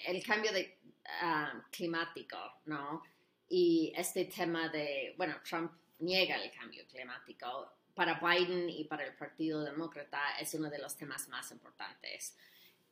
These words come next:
Y yo creo que eso va a ser importante para México también, porque, mm, hay toda una agenda verde que tiene el Partido Demócrata y que involucra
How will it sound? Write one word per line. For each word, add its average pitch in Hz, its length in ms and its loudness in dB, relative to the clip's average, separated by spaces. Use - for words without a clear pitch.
Y 233 260 6
yo 226 160 12
creo 240 140 6
que 190 160 6
eso 180 160 4
va 165 80 4
a 160 60 2
ser 165 160 2
importante 156 600 0
para 139 200 0
México 151 580 -2
también, 135 540 0
porque, 151 680 -2
mm, 147 400 -10
hay 185 260 10
toda 190 260 4
una 170 160 4
agenda 175 540 2
verde 156 720 0
que 175 160 2
tiene 170 480 2
el 156 100 -4
Partido 156 340 0
Demócrata 156 920 0
y 165 760 8
que 156 600 2
involucra 156 1160 4